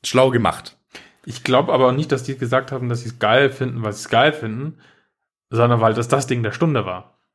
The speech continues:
Speaker 1: Hm?
Speaker 2: Weil die Liste besteht zum größten Teil nicht aus Leuten, wo man sagen würde, das sind geile Mucker, die aber so ein bisschen geschäftsmäßig trantütig drauf sind,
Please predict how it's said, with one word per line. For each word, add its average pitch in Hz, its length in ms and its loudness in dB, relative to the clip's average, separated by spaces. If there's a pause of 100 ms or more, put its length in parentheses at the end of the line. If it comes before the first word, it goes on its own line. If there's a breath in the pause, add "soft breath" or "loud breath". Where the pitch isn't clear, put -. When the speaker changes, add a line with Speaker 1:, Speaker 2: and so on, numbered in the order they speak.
(160)
Speaker 1:
Hm? 165 560 -4 (680 soft breath)
Speaker 2:
Weil 113 320 0
die 117 120 -10
Liste 165 540 2
besteht 143 480 -6
zum - 200 -10 (300)
größten 156 400 0
Teil 123 280 2
nicht 165 180 -2
aus 123 180 0
Leuten, 131 280 0
wo 120 80 0
man 117 160 -4
sagen 127 280 0
würde, 120 260 -4 (420 loud breath)
das 117 160 -4
sind 117 160 -8
geile 123 280 4
Mucker, 151 540 2 (280 loud breath)
die 123 140 -8
aber 127 360 2
so 123 100 0
ein 120 120 0
bisschen 123 1000 -4 (360)
geschäftsmäßig 127 600 0
trantütig 147 500 0
drauf 151 300 2
sind, 160 200 2